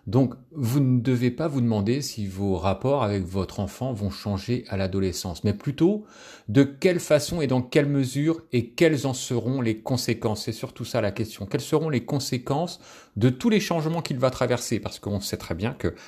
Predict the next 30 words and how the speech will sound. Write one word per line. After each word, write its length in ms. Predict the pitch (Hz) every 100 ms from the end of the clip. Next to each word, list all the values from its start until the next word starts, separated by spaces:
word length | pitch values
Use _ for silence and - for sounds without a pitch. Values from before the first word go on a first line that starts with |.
| -
à 80 | 82
l'adolescence, 680 | 87 87 80 78 123 - - - - -
eh 80 | 78
bien, 260 | 90 107
nos 320 | 98 92 90
enfants 380 | 87 82 117 139 - - -
traversent 600 | - 95 101 131 - - - _ _
énormément, 880 | 185 175 151 131 127 123 123 139 -
énormément, 800 | - 120 117 107 107 110 127 131 - _ 90
euh, 180 | 98
de 300 | 98 110 123 -
changements. 720 | - - 160 120 117 85 - - - -
Donc 160 | 117
selon, 380 | - 170 175 139
euh, 340 | 107 104 98 98
des 240 | 101 101
études, 300 | 123 214 160
il 160 | 117 107
est 80 |
courant 640 | 107 160 - 151 196 226 _ _
que, 100 | 123
euh, 400 | 117 80 101 98
les 280 | 107 110 117
ados 360 | 107 120 147 147
perçoivent 540 | 123 - - 131 110
leurs 240 | 104 95
relations 460 | 92 113 120 - 117
avec 200 | 95 -
leurs 200 | 110 -
parents, 460 | 98 87 113 135